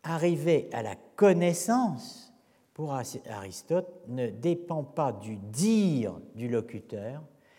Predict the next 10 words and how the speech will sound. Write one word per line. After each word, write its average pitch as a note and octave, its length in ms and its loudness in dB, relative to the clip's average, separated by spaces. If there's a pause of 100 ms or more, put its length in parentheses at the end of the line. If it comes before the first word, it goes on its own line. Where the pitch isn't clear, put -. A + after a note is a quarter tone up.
(240)
mais B2+ 160 -4
de A#2+ 140 -4
la G#2 320 -2
vérité C#3 920 2 (200)
du C#3 220 -6
dit, D3 480 0 (720)
hein, B2 80 -16 (760)
de C3+ 80 -2
la A#2+ 140 0
conformité D3 1040 4